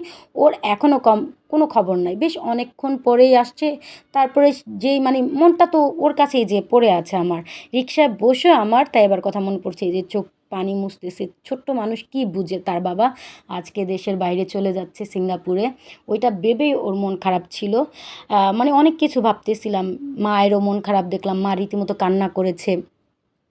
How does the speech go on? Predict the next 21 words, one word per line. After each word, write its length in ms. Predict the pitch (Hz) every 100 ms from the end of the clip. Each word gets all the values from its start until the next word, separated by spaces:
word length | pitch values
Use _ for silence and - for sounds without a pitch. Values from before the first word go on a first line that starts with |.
| - _ -
আমার 300 | 170 190 208
বোন 280 | 180 214
জামাই 280 | 233 254 254 254
প্লাস 260 | 214 196 196
তার 180 | 190 175
বোনের, 380 | 156 156 208 240 330 - - - -
আহ, 160 | 175
এটা 160 | 175 185
আমার 300 | 185 180 180 180
মানে 300 | 190 175 175
আমার 160 | 175
খালতো 340 | 180 254 240 247
ভাই 180 | 190 170
হয়, 220 | 196 277
তার 180 | 247 180
বোনেরও 420 | 170 190 202 208
ছেলে, 380 | 208 214 196 240
তো 140 | 247 220
মায়ের 260 | 208 190
মন 160 | 190 190
খারাপ। 200 | 208